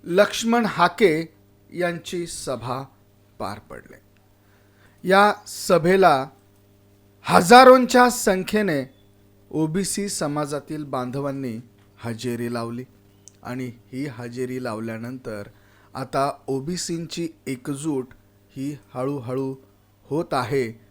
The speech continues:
असं म्हटलं जाऊ लागलं. तर ओबीसी समाज हा आता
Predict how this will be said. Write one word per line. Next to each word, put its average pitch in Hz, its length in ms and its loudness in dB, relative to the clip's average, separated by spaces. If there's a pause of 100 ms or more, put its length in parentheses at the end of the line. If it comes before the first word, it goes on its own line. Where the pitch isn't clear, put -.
(340)
असं 127 380 -8 (420)
म्हटलं 127 460 -8
जाऊ 85 280 -12
लागलं. 53 320 -16 (1080)
तर 302 80 12
ओबीसी 285 500 10
समाज 240 640 8 (360)
हा 220 160 10
आता 233 500 8